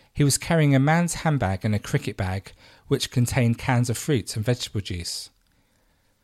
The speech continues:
When they were opened, the five cans contained a brownish liquid that smelt of chemicals, and it turned out to be dissolved cocaine. Evaporating off that liquid would have yielded, I think, three point seven five kilos of pure cocaine.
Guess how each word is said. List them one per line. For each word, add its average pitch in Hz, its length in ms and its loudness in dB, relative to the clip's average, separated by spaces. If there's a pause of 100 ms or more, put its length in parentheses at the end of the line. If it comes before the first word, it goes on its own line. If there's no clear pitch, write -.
(140)
When 147 160 6
they 147 80 8
were 127 100 6
opened, 120 540 2 (360)
the 135 80 0
five 160 300 2
cans 131 400 0
contained 123 460 0
a 117 40 -2
brownish 139 560 0
liquid 143 520 -4 (100)
that 117 120 -8
smelt 131 340 -2
of - 100 -14
chemicals, 131 560 -2 (340)
and 123 120 0
it 123 120 -4
turned 139 280 2
out 120 160 2
to - 100 -10
be 123 60 2
dissolved 110 400 0
cocaine. 104 560 -2 (960)
Evaporating 135 840 2
off 113 240 0
that 110 220 -4
liquid 117 480 -4
would 107 180 -2
have 110 220 0
yielded, 110 580 2 (720)
I - 40 -8
think, 123 200 -4
three - 360 0
point 120 360 0
seven 117 320 0
five 110 540 0
kilos 113 500 2
of 98 100 -8
pure 107 280 -4
cocaine. 98 580 -6